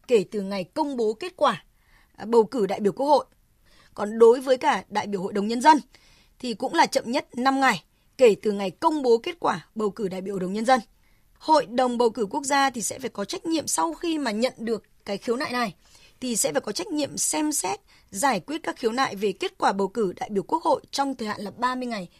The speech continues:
kể từ ngày nhận được đơn khiếu nại. Và Ủy ban bầu cử thì có trách nhiệm xem xét để giải quyết đối với những khiếu nại về đại biểu Hội đồng Nhân dân thì cũng trong thời hạn là hai mươi ngày kể từ ngày khiếu nại. Cái quyết định giải quyết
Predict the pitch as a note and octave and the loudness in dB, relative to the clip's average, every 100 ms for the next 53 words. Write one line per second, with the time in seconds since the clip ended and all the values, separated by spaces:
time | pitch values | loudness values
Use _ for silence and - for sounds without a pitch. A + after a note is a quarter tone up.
0 | _ - A#3 F3+ - G3 F#3+ F#3+ A#3 G#3 | _ 4 4 4 -4 -4 -2 -4 -4 -6
1 | G3+ - _ A3+ A3+ G#3+ G#3 B3 - _ | -6 -10 _ -8 -6 -6 -4 -6 -8 _
2 | _ - C4+ C4 A#3+ - - _ D4 G#3+ | _ 2 6 6 4 -2 -18 _ 0 4
3 | C#4+ D4 C#4 A3+ C4 A3 F#3 G#3 F#3 G3+ | 2 4 4 4 0 -4 -4 -8 -6 -6
4 | F#3+ E4 D#4 G3+ D4+ D4+ D4 - - A3+ | -4 -4 -4 -4 -2 -2 -2 -6 -4 -2
5 | F#3 A3+ F#3 - D#4+ - A3 G#3+ A#3+ - | -2 -2 -4 -6 -10 -2 -2 -2 -6 -8
6 | A#3+ C#4 D#4+ - F#3+ G3 A3+ G#3 F3+ - | -8 -4 -6 -6 -12 -6 -2 -2 -4 -14
7 | - _ A3 - A3+ A#3 F#3 F#3+ A3 G#3+ | -20 _ 0 0 0 -2 -2 -4 -2 -2
8 | A3 B3+ D4+ D4+ - _ _ _ C#4 A#3+ | 0 4 4 4 -2 _ _ _ -6 -4
9 | A3 C4 D#4+ D4+ B3+ - G3 G3 B3 D4+ | -4 -2 0 0 -2 -4 -6 -6 -4 -4
10 | C#4+ C#4+ B3 G3 - B3+ F#3 - G3+ G3 | -2 -4 -4 -6 -2 0 0 -2 -4 -4
11 | - G#3 C#4 C4+ - _ _ _ _ - | -4 -2 0 0 -4 _ _ _ _ -6
12 | G#3+ - G#4+ D#4+ C#4+ G#3 G3+ D4+ | -2 2 2 0 -4 -2 -2 -2